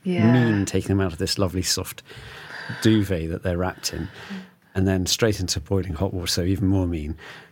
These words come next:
Speaker 2: And then they just, they're so delicious. They don't need to be podded. All these chefs tell you, "Pod your broad beans." They're just amazing to eat the whole thing. And just with butter, delicious. And not far off. But the black fly normally get mine, so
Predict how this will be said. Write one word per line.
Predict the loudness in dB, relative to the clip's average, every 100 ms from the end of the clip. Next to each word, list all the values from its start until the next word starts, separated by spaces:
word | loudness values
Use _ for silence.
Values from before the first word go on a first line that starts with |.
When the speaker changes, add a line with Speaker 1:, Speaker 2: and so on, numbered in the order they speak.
| _ 0
Speaker 2:
And | 2
then | 4 2 0 -4 _ -20 _ _ -4 -4 4
they | 4
just, | 4 0 -2 _
they're | 4 4
so | 4 2
delicious. | 4 2 0 -4 -6 -8 -12 -2
They | 2
don't | 2 0
need | -4
to |
be | -8
podded. | -10 -10 -10 -10 -14 -12 -8 -6
All | -6
these | -2
chefs | -2 -2 -4 -6
tell | -8
you, | -8 -12 -10
"Pod | -6 -4 0
your | -2
broad | 2 0
beans." | 2 -2 -2 -4
They're | -4
just | -2 -2 0
amazing | 2 2 0 -4 -6
to | -4 -6
eat | -6
the |
whole | -6 -6
thing. | -4 -6 -6 -8 -6
And | -4 -2 -4 -8 -20 -20 -20 _ _ _
just | -6 -4
with | -2
butter, | 0 0 0 -4 -6 -12 -6
delicious. | -2 -2 -2 -4 -6 -10 -14 -10 -10 -10 -18 -20 -20 -6
And | 0
not | 2 2
far | 0 0 0
off. | -4 -8 -18 -20 -20 _ _ _
But | -2 0
the | 2
black | 2 0
fly | -4 -2 0
normally | -2 -2 -4
get | -4 -6 -4
mine, | -4 -6 -6
so | -4 -4